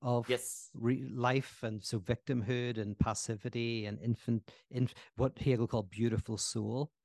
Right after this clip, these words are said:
Speaker 1: Okay, that's good. Yes, I
Speaker 2: Yeah,
Speaker 1: think
Speaker 2: yeah,
Speaker 1: if,
Speaker 2: beautiful
Speaker 1: if that
Speaker 2: soul thing.
Speaker 1: fits,
Speaker 2: Yeah.
Speaker 1: yep, yep, yep.
Speaker 2: Uh, and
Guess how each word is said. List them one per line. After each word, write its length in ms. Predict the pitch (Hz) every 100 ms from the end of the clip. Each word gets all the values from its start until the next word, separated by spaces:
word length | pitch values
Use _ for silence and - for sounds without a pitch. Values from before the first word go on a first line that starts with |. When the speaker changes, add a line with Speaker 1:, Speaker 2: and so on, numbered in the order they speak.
| _ 127
Speaker 1:
Okay, 240 | - 120
that's 220 | 120 127
good. 220 | - 117 113
Yes, 200 | 113 156
I 40 |
Speaker 2:
Yeah, 80 | 151
Speaker 1:
think 100 | 170
Speaker 2:
yeah, 80 | 120
Speaker 1:
if, 40 |
Speaker 2:
beautiful 280 | 143 139 135
Speaker 1:
if 0 |
that 180 | 123 113
Speaker 2:
soul 20 |
thing. 180 | - 120
Speaker 1:
fits, 60 |
Speaker 2:
Yeah. 260 | 113 90 98
Speaker 1:
yep, 100 | -
yep, 180 | 117 101 _ -
yep. 180 | 117 _ _ _ - _ -
Speaker 2:
Uh, 500 | 113 110 98 95 92 -
and 560 | 113 107 107 104 104